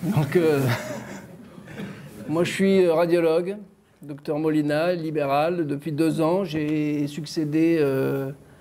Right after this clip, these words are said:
à un ami très cher qui est François, euh, Verhagen, pour qui j'ai une, une pensée particulière ce soir. Euh, je suis content de travailler avec les orthopédistes de Calédonie, qui sont, euh, hyper dynamiques, vous l'avez vu, et pas seulement dans les grèves.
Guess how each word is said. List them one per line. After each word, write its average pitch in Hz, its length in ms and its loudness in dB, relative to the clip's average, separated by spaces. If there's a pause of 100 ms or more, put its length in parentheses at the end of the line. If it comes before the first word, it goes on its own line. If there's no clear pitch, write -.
(260)
à 147 80 -2
un 147 80 2
ami 151 200 4
très 156 180 -2
cher 156 240 -4
qui 156 80 0
est 135 40 -2
François, 147 460 0
euh, 143 400 2
Verhagen, 135 480 0
pour 147 220 -10
qui 143 160 -4
j'ai 135 220 -2
une, 127 200 -4 (220)
une 139 120 2
pensée 139 360 0
particulière 143 520 2
ce 139 140 -4
soir. 139 380 0 (1200)
Euh, 135 420 4
je 131 80 -2
suis 262 120 0
content 214 280 2
de 190 60 -4
travailler 160 260 2
avec 147 180 -2
les 160 140 0
orthopédistes 156 720 -2
de 143 100 -4
Calédonie, 143 520 0
qui 160 120 -8
sont, 156 320 2
euh, 135 300 4
hyper 147 320 2
dynamiques, 143 460 0
vous 156 100 -2
l'avez 135 220 -2
vu, 170 240 2
et 147 40 0
pas 151 140 -2
seulement 147 320 2
dans 135 140 0
les 127 100 0
grèves. 139 340 -4